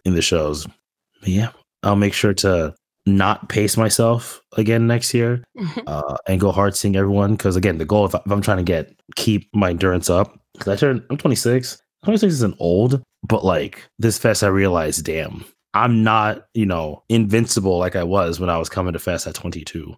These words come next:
Speaker 1: right?
Speaker 2: I've been going to fest since I was eighteen, and I will be thirty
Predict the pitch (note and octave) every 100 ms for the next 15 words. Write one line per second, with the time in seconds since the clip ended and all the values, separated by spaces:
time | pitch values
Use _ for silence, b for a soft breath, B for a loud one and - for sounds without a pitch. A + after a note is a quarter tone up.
0 | _ _ - A#2+ - B2+ _ _ F3+ F#3
1 | F#3 G#3 F#3 F3 F3+ F3+ E3+ D#3+ - D#3+
2 | D#3+ D#3 - - D#3+ D#3+ D#3+ D3 D3 D3+
3 | - D3+ D3+ D#3 C#3+ D3 D3+ D#3 E3 D#3
4 | D3+ D3+ _ _ D3 D3 D3+ D#3 E3 E3+